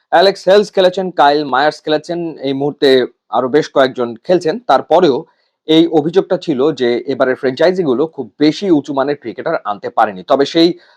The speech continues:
আক্ষেপ প্লে অফে ঘুচিয়ে দেওয়ার চেষ্টা করবে দলগুলো, সেই আভাস আসলে পাওয়া যাচ্ছে, especially রংপুর রাইডার্স এবং ফরচুন বরিশাল। রংপুর রাইডার্সের সবশেষ ম্যাচে যে চারজন, আহ, বিদেশি খেলেছেন, তার ভেতরে ইফতেখার রয়েছেন পাকিস্তানের, খুশদিল শাহ রয়েছেন, এরপর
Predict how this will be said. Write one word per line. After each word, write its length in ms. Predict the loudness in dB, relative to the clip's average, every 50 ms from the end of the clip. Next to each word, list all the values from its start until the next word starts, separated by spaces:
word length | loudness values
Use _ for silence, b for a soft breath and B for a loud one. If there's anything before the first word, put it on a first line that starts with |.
| B B B
আক্ষেপ 440 | -4 -2 -2 2 2 2 2 2 _ _ _ _ _ _ 0
প্লে 120 | 2 4
অফে 280 | 4 4 2 0 -4 -6
ঘুচিয়ে 380 | -6 -6 -8 -6 -2 -2 0
দেওয়ার 300 | 0 0 0 0 0 -2 -6 _
চেষ্টা 280 | -8 -8 -8 -6 -8 -6
করবে 360 | -4 -4 -2 -2 0 -2 -2
দলগুলো, 480 | 0 0 0 2 2 2 2 2 2
সেই 200 | 0 0 0 2
আভাস 320 | 2 2 2 0 -4 -6 -8
আসলে 240 | -12 -8 -6 -6 -2
পাওয়া 260 | 0 2 2 2 2
যাচ্ছে, 300 | 0 -4 -4 -4 -6 -6
especially 520 | -4 -2 -2 -2 -2 0 0 0 0 2 2
রংপুর 340 | 2 0 -2 -2 -2 0
রাইডার্স 360 | 2 2 2 0 -4 -8 -8 -10
এবং 260 | -12 -12 -12 -14 -16 _
ফরচুন 300 | -12 -14 -12 -12 -8 -4
বরিশাল। 320 | -2 -2 -2 -2 -8 -16 -18 _ B B B B B B B B B B
রংপুর 300 | 0 0 2 4 4 4
রাইডার্সের 360 | 6 6 6 4 4 2 0 -2
সবশেষ 500 | 0 -2 -4 -4 -4 -8 -8 -8 -6 -4
ম্যাচে 320 | -2 -2 -2 -2 -4 -4
যে 240 | -2 -2 -2 -2 0 0
চারজন, 500 | 2 0 0 0 -2 -4 -2 -2 -4 -6
আহ, 100 | -6 -6
বিদেশি 380 | -6 -6 -6 -6 -8 -8 -12
খেলেছেন, 400 | -10 -6 -4 -4 -4 -6 -8 -4
তার 160 | -2 -2 -2
ভেতরে 340 | -2 -4 -6 -4 -4 -4 -4 -2
ইফতেখার 500 | -4 -6 -4 -2 -2 0 2 2 2 2
রয়েছেন 300 | 4 2 0 0 -2 -4
পাকিস্তানের, 560 | 0 0 0 0 -2 -6 -4 -4 -2 -2 -4
খুশদিল 440 | -6 -6 -10 -10 -8 -4 -4 -4 -4
শাহ 220 | -2 0 2 2
রয়েছেন, 400 | 2 4 2 0 2 0 -2 -2 -4 b b b b b b
এরপর 380 | -2 -2 2 2 4 4 4